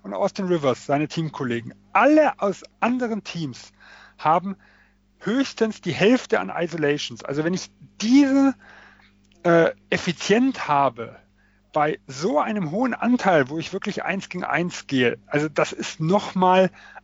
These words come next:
absolut hervorzuheben. Und wenn ich, ich habe mal geguckt, bei den Pull-ups von seinen dreizehn Komma drei Dreiern, die er pro Spiel nimmt, sind zwölf Komma eins Pull-ups.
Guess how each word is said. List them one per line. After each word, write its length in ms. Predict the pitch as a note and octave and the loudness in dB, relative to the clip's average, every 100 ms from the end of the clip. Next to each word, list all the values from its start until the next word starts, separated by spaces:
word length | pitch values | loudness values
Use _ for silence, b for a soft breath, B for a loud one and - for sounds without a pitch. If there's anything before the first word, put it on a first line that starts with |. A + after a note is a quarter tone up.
| - | -2
absolut 480 | F#3 - E3+ F3 E3 | -2 -2 -12 -8 -2
hervorzuheben. 880 | E3 - F3+ - C3 A2 B2 G#2 B B B B | -2 -2 -4 -4 -12 -6 -8 -8 B B B B
Und 140 | - C#3 | -6 0
wenn 80 | E3 | 0
ich, 120 | - D#3 D#3+ | 0 0 0
ich 140 | D#3+ D#3+ | 0 -2
habe 80 | F3+ | -2
mal 120 | E3+ | -2
geguckt, 280 | D#3 G3 - | -4 -4 2
bei 100 | D3+ | 2
den 120 | D3 | 0
Pull-ups 520 | G3 A#3+ A3 - - | 0 2 2 0 -18
von 160 | - D#3+ | -14 -4
seinen 180 | D#3+ D#3+ | -2 -2
dreizehn 480 | D3 F3+ B3 A#3+ G#3+ | -2 -2 -2 -8 -8
Komma 220 | G#3 G3+ | -4 -4
drei 340 | E3+ E3+ F#3+ | 2 4 4
Dreiern, 540 | G3 D3+ D#3 G3+ C3 G#2 _ _ _ - | 0 -2 0 0 -2 -6 _ _ _ -10
die 140 | D3+ | -8
er 80 | C3+ | -8
pro 180 | - C#3+ | -8 -10
Spiel 260 | - C3 | -4 0
nimmt, 300 | C3 A#2+ G#2 | 0 -2 -4
sind 200 | - C3 | -6 -6
zwölf 520 | - - C#3+ A3 - - | -6 0 4 4 2 -2
Komma 280 | F#3 E3+ | 0 2
eins 500 | - D3+ F3+ F3 - - _ | 2 2 2 -2 -12 -20 _
Pull-ups. 560 | D#3+ D3+ G#2+ - - | -2 0 -2 -6 -12